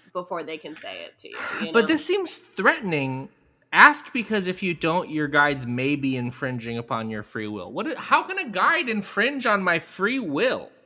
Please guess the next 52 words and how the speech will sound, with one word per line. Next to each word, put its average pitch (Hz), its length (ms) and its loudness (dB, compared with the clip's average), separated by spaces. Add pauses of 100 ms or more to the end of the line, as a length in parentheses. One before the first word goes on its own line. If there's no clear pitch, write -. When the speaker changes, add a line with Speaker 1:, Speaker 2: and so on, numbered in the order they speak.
(220)
Speaker 1:
Y-, 190 180 -6 (140)
maybe 202 320 -4
they 202 140 -2
can 214 200 -6
take 196 200 -4
over 202 160 -6
your 202 120 -4
body 202 400 -2
and, 147 440 -8
uh, - 40 -8
and 165 280 -4
do 170 80 -6
some 180 160 -8
pranks. 196 480 -6 (1080)
Speaker 2:
Those 247 200 -4
aren't 370 220 2
my 180 140 0
guides. 104 580 -2
That's 131 240 -8
something 190 320 -2
else. - 400 -6
Speaker 1:
Yeah. 143 360 -2 (240)
Um, 214 320 0
I 359 100 0
think 403 200 -2
that's 392 140 -2
what 381 140 -6
they 262 120 -4
mean, 190 260 -6
though, 202 200 -2
where 185 180 -4
it's 180 140 -8
like, 180 280 -10
if 180 200 -10
you 185 100 -6
don't 180 240 -4
ask 160 300 -6
them 160 400 -10
for 175 200 -4
help, 156 400 -8
they're 170 140 -6
not 147 200 -6
gonna 160 140 -8
give 139 180 -12
it 160 100 -12
to 180 100 -8
you 175 120 -4
because 165 260 -12
they 156 120 -10
don't 151 140 -10
wanna, 151 220 -8
like, 135 320 -12